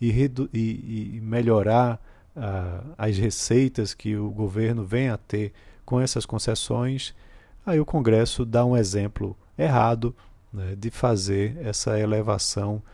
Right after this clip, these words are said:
no fundo eleitoral. É ainda mais complicado porque os grandes partidos vão ter ainda mais receita,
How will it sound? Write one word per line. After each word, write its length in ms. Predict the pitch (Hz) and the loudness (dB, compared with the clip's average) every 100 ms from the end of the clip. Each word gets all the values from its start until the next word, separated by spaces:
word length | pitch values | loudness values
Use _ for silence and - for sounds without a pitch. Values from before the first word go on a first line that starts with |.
| - - - | -20 -20 -8
no 100 | 113 | -6
fundo 420 | 107 - 107 104 | -6 -4 -4 0
eleitoral. 640 | 104 101 - 110 92 82 - - - - - - - | 2 2 2 2 2 -2 -8 -16 -20 -20 -20 -20 -10
É 480 | 107 95 92 92 - | -6 -4 -4 -6 -4
ainda 340 | 147 165 151 | 0 4 6
mais 220 | 143 151 | 6 6
complicado 640 | - 147 131 - 131 147 135 | 4 4 4 4 4 4 2
porque 600 | - 131 - - 98 90 - - - - - - - | 0 -2 -2 -2 -2 -2 -10 -20 -20 -20 -20 -20 -6
os 220 | 120 110 | -4 -4
grandes 580 | 110 120 180 214 185 175 | -2 2 4 2 0 -2
partidos 800 | - 127 - 127 127 127 131 123 | 0 0 0 2 2 2 -2 -4
vão 420 | 110 113 120 123 | -2 0 2 0
ter 400 | - 110 107 135 | -4 -4 -4 -8
ainda 480 | 120 110 170 196 196 | -8 -4 -4 0 0
mais 280 | 147 151 147 | 2 2 2
receita, 720 | 147 - 110 104 101 - 117 | 0 0 0 0 -2 -4 -6